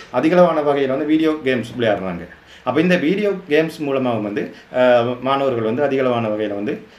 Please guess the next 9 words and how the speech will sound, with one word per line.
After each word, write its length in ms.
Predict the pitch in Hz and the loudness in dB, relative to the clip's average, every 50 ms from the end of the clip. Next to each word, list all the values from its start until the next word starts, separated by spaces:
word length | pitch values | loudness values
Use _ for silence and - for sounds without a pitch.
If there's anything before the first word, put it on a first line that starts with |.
| - - | -14 -6
மன 320 | 113 117 123 131 131 131 | -2 -2 0 2 2 2
அழுத்தத்துக்கு 400 | 117 107 101 110 107 127 160 156 | 2 0 -2 -2 -4 -2 -2 0
உள்ளாகுறாங்க. 380 | 135 110 98 95 87 87 85 82 85 - | 0 0 0 0 -2 -6 -8 -10 -12 -10
அப்ப 140 | 110 113 123 123 - - - - - - 123 | -4 -4 -4 -4 -6 -12 -20 -20 -12 -4 0
இதான் 300 | 131 170 208 240 247 - | 2 2 2 0 0 -2
மிக 200 | 139 143 156 165 | -2 0 0 0
முக்கியமான, 540 | 160 - - 143 127 113 104 107 131 170 - - - - _ _ _ _ _ - - - - - | 0 -2 -4 -4 -2 -2 -2 -2 -4 -4 -6 -10 -18 -20 _ _ _ _ _ -20 -20 -20 -8 0
அஹ், 200 | 123 120 123 127 | 2 4 4 4
காரணங்கள். 680 | 131 139 139 131 123 120 113 117 120 139 196 95 95 | 4 4 4 4 2 0 -2 0 0 0 0 0 -4